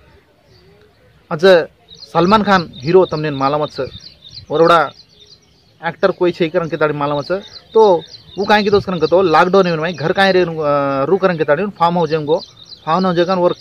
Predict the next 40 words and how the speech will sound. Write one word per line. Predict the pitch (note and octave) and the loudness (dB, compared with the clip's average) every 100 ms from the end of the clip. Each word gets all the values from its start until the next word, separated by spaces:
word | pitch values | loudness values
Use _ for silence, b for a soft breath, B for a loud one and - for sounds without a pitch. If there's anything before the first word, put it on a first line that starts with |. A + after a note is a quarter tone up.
| - | -10
खेतारी | - D#3 F#3 E3+ | -10 0 0 2
छ। | E3+ F#3+ - _ _ _ _ _ | 2 0 -2 _ _ _ _ _
तो | D3+ | 0
और | D#3+ | 0
खेतारी | - B2 F3 F3+ | 0 -2 0 2
में | F3+ E3+ C#3+ - _ - - | 2 0 -2 -10 _ -20 -10
खुद | - F#3+ A#3+ E3 | -2 2 4 2
वरु | D3 F#3+ G#3+ | 2 4 4
काम | E3 E3+ F3 | 0 0 0
की | E3 | -2
दोस्त | E3 - | -4 0
करन | D#3+ D3 | -2 -2
तो | C#3+ F3 | -4 -4
देखो | D3+ D3+ | -2 0
आज | C3+ - | -2 -4
अबड़ा | C#3+ D#3 | -4 -2
मोटो | D#3 D#3 - - D3 | -2 -4 -6 -4 -4
actor | C#3+ - E3 - _ _ _ _ _ _ - _ _ - - _ _ | -4 -2 -2 -4 _ _ _ _ _ _ -20 _ _ -20 -20 _ _
आज | D#3 B2+ | -8 2
अबड़ा | F#3 D3+ C3 _ _ _ C3+ D3+ | 4 4 -4 _ _ _ -4 0
मोटो | E3+ F3 | 0 0
actor | F3+ D3 C3 E3+ | -2 -4 -4 -2
भी | F3 | -4
खेतारी | - C#3+ D#3+ D#3+ | -4 -2 -2 0
काम | D#3 D#3 | -2 -2
करो | D3+ D3+ | 0 0
छ। | D#3+ C#3+ | 0 0
रैतु | D#3 F3 F3 | 0 0 -2
उन्हें | E3+ D#3+ | -4 -8
support | D3 E3+ D#3 | -4 -4 0
करो। | E3+ F#3+ F3+ b b - | 2 2 0 b b -6
आज | D#3+ D#3+ | 0 4
रैतुले | E3+ G3 F#3+ | 4 4 0
छतोच | - E3 G#3 G#3 - | 0 0 0 0 -4
आपण | D#3+ G3+ | -4 -2
छा | F#3 G3 | 0 -2
करन | F#3 F3 | 0 -2
के | D#3+ | -2
ताड़ी | D#3+ | -2
ना | D#3 G#3 | -2 -4